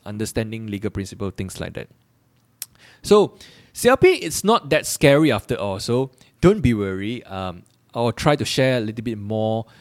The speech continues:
through podcasts so you can understand what y-, you, you can,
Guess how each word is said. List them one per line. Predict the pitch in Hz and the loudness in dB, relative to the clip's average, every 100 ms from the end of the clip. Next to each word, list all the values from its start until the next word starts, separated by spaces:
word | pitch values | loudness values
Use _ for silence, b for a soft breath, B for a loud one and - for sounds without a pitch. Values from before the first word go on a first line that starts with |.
| b b | b b
through | - 120 120 117 _ | -6 -2 -2 -4 _
podcasts | - 127 - - 110 110 | -6 -6 -6 -8 -6 -8
so | - 120 | -8 -8
you | 113 101 | -6 -8
can | - 95 87 | -10 -14 -12
understand | 101 98 - 110 107 101 b b b | -12 -12 -8 -6 -6 -10 b b b
what | 107 117 - _ _ 90 | -4 -2 -4 _ _ -20
y-, | - 78 | -20 -20
you, | - 120 | -12 -12
you | 147 143 | -8 -6
can, | 139 117 107 | -6 -8 -12